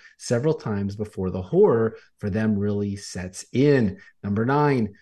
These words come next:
show off your Trump twenty twenty and twenty twenty-four bumper stickers. This is sure to send them back to California in an absolute terror. Is that wrong?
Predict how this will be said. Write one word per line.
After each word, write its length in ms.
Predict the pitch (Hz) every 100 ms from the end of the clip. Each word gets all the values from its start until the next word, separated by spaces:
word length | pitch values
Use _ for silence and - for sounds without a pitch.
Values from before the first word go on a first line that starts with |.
| _
show 260 | - 101 95
off 220 | 110 -
your 80 | 139
Trump 340 | - 165 170
twenty 260 | - 175 175
twenty 320 | - 202 208
and 80 | 196
twenty 200 | 202 202
twenty-four 360 | 208 208 214
bumper 300 | 190 233 254
stickers. 560 | 226 190 165 123 107 - -
This 200 | 135 -
is 120 | 127
sure 300 | - 127 127
to 100 | 131
send 260 | - 113 117
them 140 | 113
back 320 | 104 95 101
to 120 | - 98
California 680 | - 92 95 - 90 90 -
in 100 | 95
an 120 | 95
absolute 640 | 80 - - 85 90 - -
terror. 640 | 131 147 143 113 92 - - _ _ _ - - _
Is 100 | 101
that 140 | 107 -
wrong? 380 | 123 180 202